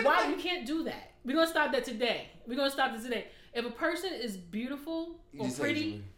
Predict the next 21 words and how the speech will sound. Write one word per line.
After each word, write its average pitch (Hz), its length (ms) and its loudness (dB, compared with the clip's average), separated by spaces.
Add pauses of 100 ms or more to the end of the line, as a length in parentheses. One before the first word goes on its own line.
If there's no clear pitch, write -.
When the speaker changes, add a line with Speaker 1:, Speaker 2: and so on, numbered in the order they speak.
(280)
Speaker 2:
th-, 208 140 -2
that's 214 240 -4
Speaker 1:
It's 165 100 -6
Speaker 2:
it. 131 60 -12
Speaker 1:
pretty? 110 340 -8
All 65 100 -10
right. - 120 -12 (280)
Speaker 2:
Because 254 200 0
Speaker 1:
Lizzo, - 60 -4
Speaker 2:
that's 302 220 4
when 294 120 0
Speaker 1:
you're 277 40 0
Speaker 2:
you 285 60 -2
start, 285 340 0
Speaker 1:
beautiful, - 260 -10
Speaker 2:
that 247 200 0
Speaker 1:
Lizzo. 403 40 -2
Speaker 2:
is 381 120 -6
when 277 200 -4
the, 233 60 -4
the, 202 240 -4